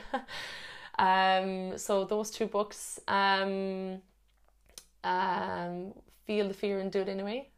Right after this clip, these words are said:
That one's quite good. Um, so I'd be kind of into a lot of those kind of self-help books or those development books. Um, and there's, there's a lot of them on, um, Audible as well that you can get.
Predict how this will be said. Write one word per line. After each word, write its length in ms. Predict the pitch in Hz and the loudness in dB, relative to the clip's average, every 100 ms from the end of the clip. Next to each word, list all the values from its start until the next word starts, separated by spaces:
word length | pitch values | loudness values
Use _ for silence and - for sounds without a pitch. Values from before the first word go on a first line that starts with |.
| _ - | _ -8
That 160 | - | -6
one's 120 | 190 - | -6 -4
quite 200 | - - | -4 -2
good. 240 | 110 120 - - - - _ _ - | -2 -2 -8 -18 -20 -20 _ _ 0
Um, 460 | 196 190 190 190 185 | 2 4 2 0 2
so 140 | 208 | 6
I'd 120 | 226 | 6
be 120 | 220 208 | 6 2
kind 180 | 208 | 0
of 80 | 190 | 2
into 240 | 196 196 185 | 2 2 2
a 20 | |
lot 160 | 180 | 2
of 80 | 180 | 2
those 260 | 175 170 - | 2 0 -4
kind 160 | - | -8
of 100 | 165 170 | -8 -8
self-help 540 | - 175 170 190 170 | -2 0 0 -2 -2
books 240 | - 170 - | -4 -4 -2
or 60 | 165 | 0
those 200 | 170 170 | 0 -2
development 420 | 175 175 - 170 | -2 -2 -4 -2
books. 400 | 170 - - - - - - | -2 -4 -14 -18 -20 -20 -2
Um, 240 | 190 185 185 | 4 4 4
and 100 | 185 | 2
there's, 360 | 180 170 - - | 2 0 -8 -4
there's 160 | 180 180 | 0 2
a 60 | |
lot 180 | 170 180 | 4 4
of 140 | 175 185 | 4 2
them 380 | 180 175 170 - | 2 2 -4 -4
on, 600 | 180 170 170 170 170 165 - | -4 -2 0 0 -2 -4 -6
um, 560 | 175 165 165 165 165 165 | -6 -4 -4 -4 -6 0
Audible 360 | 196 190 202 202 | 4 4 2 -2
as 120 | 202 | -2
well 120 | 214 | -4
that 100 | 220 | -4
you 60 | 196 | -6
can 80 | 196 | -4
get. 300 | 208 - | -4 -6